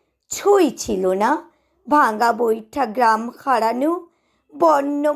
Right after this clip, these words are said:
মুঠোয় ডাগর সাহস, ফল ফুলন্ত নির্জনতা, আড়াল বাঁকে কিশোরী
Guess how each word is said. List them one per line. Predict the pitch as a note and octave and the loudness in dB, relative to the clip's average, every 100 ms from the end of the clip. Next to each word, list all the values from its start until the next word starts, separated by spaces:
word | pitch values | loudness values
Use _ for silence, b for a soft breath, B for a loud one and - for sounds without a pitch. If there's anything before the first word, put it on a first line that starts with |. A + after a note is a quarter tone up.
| D4 | -2
মুঠোয় | D4+ D4+ C#4 D#4+ D4+ B3 | -4 -4 -10 -8 -8 -2
ডাগর | D4+ B3+ C#4 D#4+ - - | 0 0 -4 -8 -8 -2
সাহস, | D4 C4 C4 F4 G4+ - _ _ _ _ _ | 0 0 0 -4 -4 -8 _ _ _ _ _
ফল | - E4 D4+ F4 - | 2 2 2 -4 -10
ফুলন্ত | C4+ G3 F#3 F#3 F#3 A3 A3 | -10 -6 -6 -6 -12 -10 -8
নির্জনতা, | A3+ G#3+ G#3 G#3+ B3+ G#3+ G3 F3+ C#4 D#4 F#4+ _ _ _ _ _ - | -8 -8 -10 -2 0 0 -2 -2 0 0 -2 _ _ _ _ _ 0
আড়াল | D4+ C#4+ C#4+ D4 D4 B3 | 2 4 2 0 -2 -4
বাঁকে | C#4 C#4 D4+ C#4+ | -6 -6 -14 -12
কিশোরী | D4 C#4+ - C#4 D4+ | -14 -12 -10 -8 -10